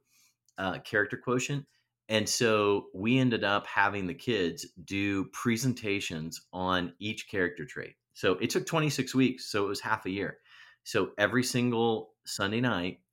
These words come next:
we had them, one child presented a character trait. Now, in the beginning, they were just, like, talking about it, and they Googled it, et cetera.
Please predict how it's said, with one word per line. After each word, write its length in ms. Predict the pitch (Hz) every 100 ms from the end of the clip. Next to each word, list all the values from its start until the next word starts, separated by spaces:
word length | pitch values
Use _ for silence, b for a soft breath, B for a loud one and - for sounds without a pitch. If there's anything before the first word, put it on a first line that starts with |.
| _
we 200 | 95 92
had 260 | 107 92
them, 260 | 98 95 92
one 400 | 92 95 98 113
child 480 | 113 104 98 87 -
presented 600 | 95 82 92 90 87 80
a 80 | 85
character 380 | - 101 92 -
trait. 280 | - - - _ B B B -
Now, 140 | 120
in 80 | 131
the 60 |
beginning, 600 | 113 107 104 135 185 127
they 140 | 98 98
were 80 | 95
just, 280 | 104 101
like, 320 | 101 90 82 _
talking 420 | - 101 98 107
about 320 | 92 87 90
it, 160 | 90 87
and 80 | 87
they 160 | 85
Googled 460 | 82 95 92 90 87
it, 100 | 85
et 140 | -
cetera. 400 | - 95 82 69